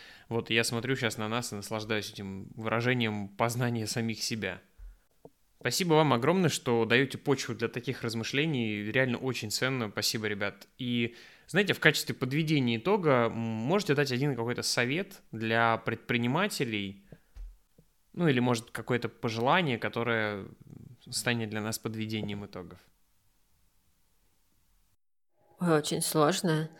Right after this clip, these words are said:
Speaker 2: Тут нужно не прогадать, нужно что-то умное сказать.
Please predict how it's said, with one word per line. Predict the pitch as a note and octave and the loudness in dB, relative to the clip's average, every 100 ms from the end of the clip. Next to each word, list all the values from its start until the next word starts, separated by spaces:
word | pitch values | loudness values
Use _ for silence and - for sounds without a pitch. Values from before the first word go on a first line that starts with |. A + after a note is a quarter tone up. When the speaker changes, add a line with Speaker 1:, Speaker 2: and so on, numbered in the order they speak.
| - - - - _ | -20 -20 -20 -20 _
Speaker 2:
Тут | E3 - | -6 0
нужно | E3 E3 E3+ D#3+ F3 F3 | 0 0 0 0 0 -2
не | F3 E3+ | 0 0
прогадать, | E3+ F#3 E3 E3+ D3+ E3+ F#3+ | 4 4 6 4 4 2 4
нужно | D#3+ D#3 D#3 D3 D#3 - - - - _ _ _ | 0 2 2 2 -2 -8 -20 -20 -20 _ _ _
что-то | - - E3 G#3+ | -4 0 6 8
умное | G3 E3+ F#3+ | 8 8 6
сказать. | G#3 - G3+ E3 D#3 - | 6 4 4 2 0 -8